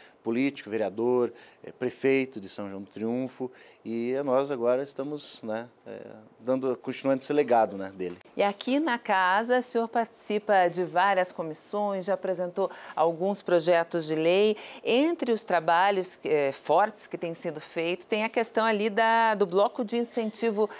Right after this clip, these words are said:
Speaker 2: à erva mate, várias conversas com produtores, com universidades, que pode gerar, ah, muita renda, muito emprego para todo o estado.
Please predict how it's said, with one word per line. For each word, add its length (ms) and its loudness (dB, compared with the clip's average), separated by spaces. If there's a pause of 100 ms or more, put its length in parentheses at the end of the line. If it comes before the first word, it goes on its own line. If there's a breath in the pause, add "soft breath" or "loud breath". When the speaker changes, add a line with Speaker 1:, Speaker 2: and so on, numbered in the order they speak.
(120)
Speaker 2:
à 80 2
erva 280 2
mate, 440 0
várias 300 -2
conversas 640 0
com 140 -4
produtores, 760 2
com 180 -2
universidades, 960 0
que 100 -10
pode 260 -2
gerar, 420 -2 (340 loud breath)
ah, 560 4
muita 380 -4
renda, 600 -2
muito 220 -4
emprego 1000 0
para 140 -4
todo 160 -6
o 40 -6
estado. 480 -6